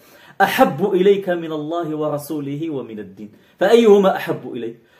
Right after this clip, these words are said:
طبعا الواضح الجواب الشباب، ولذلك لما قال هذا الكلام ثم قال في ال-، في الأخير بالحرف قال،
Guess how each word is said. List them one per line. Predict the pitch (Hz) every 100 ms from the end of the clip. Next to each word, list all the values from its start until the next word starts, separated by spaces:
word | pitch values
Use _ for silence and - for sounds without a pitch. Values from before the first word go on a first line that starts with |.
| -
طبعا | 240 202 254 262
الواضح | 262 370 427 370 202 185
الجواب | 160 143 190 175 120
الشباب، | 131 131 - 139 135 185 180 123
ولذلك | 131 139 139 151 190 175 139
لما | 135 139 139
قال | 139 160 139 131
هذا | 127 117
الكلام | 113 175 240
ثم | 143 175
قال | 165 185 160 127 117
في | 113
ال-، | 107 104 101
في | 127
الأخير | 127 147 202
بالحرف | 127 131 208 -
قال، | - 226 151